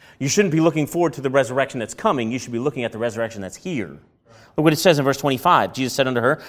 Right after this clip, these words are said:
"I am the resurrection and the life. He that believeth in me, though he were dead, yet shall he live.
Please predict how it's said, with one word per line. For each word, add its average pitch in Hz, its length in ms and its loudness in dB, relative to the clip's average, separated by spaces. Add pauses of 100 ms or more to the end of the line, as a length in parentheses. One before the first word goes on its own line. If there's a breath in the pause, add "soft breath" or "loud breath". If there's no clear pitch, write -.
(120 loud breath)
"I 135 160 6
am 131 80 4
the 127 80 2
resurrection 113 720 2 (200 soft breath)
and 127 220 2
the 110 80 6
life. 110 720 4 (1700)
He 175 160 4
that 151 200 8
believeth 135 340 4
in 127 100 2
me, 160 140 4
though 139 320 8
he 160 200 0
were 127 240 2
dead, 131 480 4
yet 135 380 2
shall 131 340 2
he 131 220 -4
live. 120 760 -2